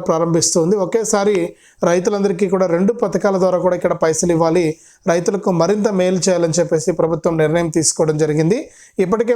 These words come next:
మనకు కేంద్ర ప్రభుత్వం పీఎం కిసాన్ సమానిధి పథకానికి సంబంధించి మన తెలంగాణ రాష్ట్ర వ్యాప్తంగా ఉన్నటువంటి రైతులందరికీ కూడా ఇరవై ఒకటో విడత రెండు వేల రూపాయలనైతే విడుదల చేయడం జరిగింది. మరి ఇరవై ఒకటో విడత రెండు వేల రూపాయలు రైతుల ఖాతాల్లోకి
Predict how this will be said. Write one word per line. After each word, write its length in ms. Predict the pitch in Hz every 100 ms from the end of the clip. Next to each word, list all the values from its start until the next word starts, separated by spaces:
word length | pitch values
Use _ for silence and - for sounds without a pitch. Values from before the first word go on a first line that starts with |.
| 220
మనకు 220 | 208 214 202
కేంద్ర 240 | 185 196 208 220
ప్రభుత్వం 360 | 190 196 202 175
పీఎం 220 | 185 202 202
కిసాన్ 280 | 190 202 180
సమానిధి 400 | 170 175 185 180 175
పథకానికి 460 | 160 160 165 160 160
సంబంధించి 480 | 160 156 160 - 165 151 _ _ _
మన 100 | 175 170 175
తెలంగాణ 320 | 196 214 214 190
రాష్ట్ర 260 | 170 - 190
వ్యాప్తంగా 300 | 175 226 180
ఉన్నటువంటి 320 | 170 175 165 160
రైతులందరికీ 560 | 160 170 165 156 165 151
కూడా 160 | 170 170 151 - _ _ - _ _ _ _ - 175
ఇరవై 200 | 196 214 180
ఒకటో 220 | 180 196
విడత 220 | 185 170 190 160 160 - - -
రెండు 160 | 170 185
వేల 120 | 196 185
రూపాయలనైతే 500 | 175 160 175 170 160 165
విడుదల 260 | 156 165 165
చేయడం 220 | 165 160 160
జరిగింది. 360 | 156 151 185 285 _ _ _
మరి 120 | 180 175
ఇరవై 180 | 196 226 202
ఒకటో 220 | 190 208
విడత 160 | 202 208 185
రెండు 140 | 175
వేల 120 | 190 190
రూపాయలు 360 | 180 165 170 180 165 170
రైతుల 280 | 160 175 175 175
ఖాతాల్లోకి 500 | 160 175 170 170